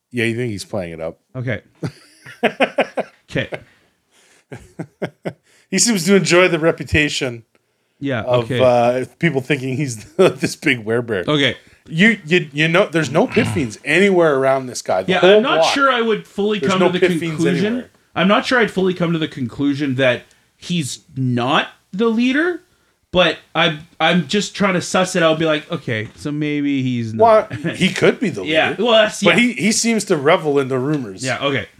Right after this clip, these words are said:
Speaker 1: And judging by the safety of the street, that, like, every street you've been on, there's been, you know, pit fiends lurking around. Like, no one's anywhere near this guy's shop. So, uh, like, people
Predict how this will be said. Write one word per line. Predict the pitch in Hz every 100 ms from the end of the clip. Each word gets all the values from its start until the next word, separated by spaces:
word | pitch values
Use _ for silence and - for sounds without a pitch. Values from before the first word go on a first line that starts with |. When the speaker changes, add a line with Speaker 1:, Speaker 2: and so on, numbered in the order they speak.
| -
Speaker 1:
And | 160 175 139
judging | 151 208 240 190
by | 165
the | 175 143
safety | - 170 196 - 165
of | 135
the | 110
street, | - - 160 226 196 -
that, | 139 120
like, | 117 110 -
every | 160 180
street | 170 - 170
you've | 139
been | 127 160
on, | 127 117
there's | 120 117
been, | 113 107 110 - _
you | 113
know, | 101
pit | - 170
fiends | - 120 107 104 90
lurking | 104 104 104
around. | 92 92 98 135 _ _ _ _ _ _ _
Like, | 98 101 - _
no | 104 170
one's | 196 160 131
anywhere | 139 170 160 147
near | 131 139 139 123 110 - _
this | - 123
guy's | - 101
shop. | - 120 85 - -
So, | 120 110 117
uh, | 110 113 107
like, | 110 95 _ 123 _ _ _ _ _ _ _ _ _ _ _ _ _
people | 185 196 175 156 147 135